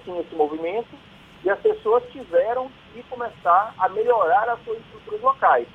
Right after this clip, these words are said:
E os provedores, muitas vezes, e não são, às vezes não são nem, nem provedores tão grandes, né, que a gente hoje em Salvador tem uma quantidade de provedores de médio porte bastante importante, eles não estavam, muitas vezes, preparados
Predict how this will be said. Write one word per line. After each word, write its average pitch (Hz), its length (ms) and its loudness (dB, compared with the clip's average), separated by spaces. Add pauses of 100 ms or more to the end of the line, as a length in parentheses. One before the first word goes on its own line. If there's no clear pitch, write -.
(560)
E 233 60 -2
os 262 120 -2
provedores, 339 640 2
muitas 370 320 -8
vezes, 233 420 -4 (240)
e 147 140 -12
não 170 220 -6
são, 165 160 -2
às 147 220 -2
vezes 160 180 -8
não 165 100 -4
são 165 120 -8
nem, 226 120 -8 (260)
nem 226 140 -6
provedores 175 400 -6
tão 156 140 2
grandes, 170 480 -8 (580)
né, 139 120 -4
que 156 100 -8
a - 40 -2
gente 160 100 -6
hoje 151 140 0
em 143 40 -14
Salvador 143 340 2
tem 156 100 -2
uma 135 60 -4
quantidade 135 360 -4
de 127 60 -20
provedores 123 420 -4 (140)
de 123 60 -12
médio 123 320 0
porte 117 440 -2 (200)
bastante - 340 -10 (100)
importante, 196 500 -4 (680)
eles 170 180 2
não 208 140 2
estavam, 170 460 2 (240)
muitas 170 300 -6
vezes, 147 260 -10 (100)
preparados 170 520 0